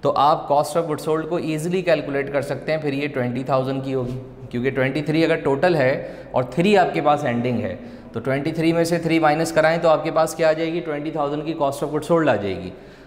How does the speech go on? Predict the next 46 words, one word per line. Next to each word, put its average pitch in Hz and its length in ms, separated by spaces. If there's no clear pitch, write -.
तो - 60
अब 208 320
आपका 165 440
काम, 165 300
इसका 165 200
मतलब 156 340
ये 156 160
है 135 240
कि 151 160
पहले 143 320
आप 151 180
ending 127 300
inventory 120 400
निकालें, 175 380
ये 117 140
निकालें, 147 420
और 127 120
जब 151 160
ये 156 140
आ 180 140
जाएगी, 185 280
तो 185 100
फिर 190 100
total 175 380
में 185 100
से 185 100
ये 185 140
minus 151 380
कराकर 160 380
आपके 156 220
पास 160 220
क्या 160 140
आ - 20
जाएगी? 156 280
Cost 143 320
of 165 240
goods 117 200
sold, 101 180
जो 123 160
कि 147 100
हमारा 151 240
second 131 380
process 90 380
है, - 100
ठीक 143 140
है। 202 100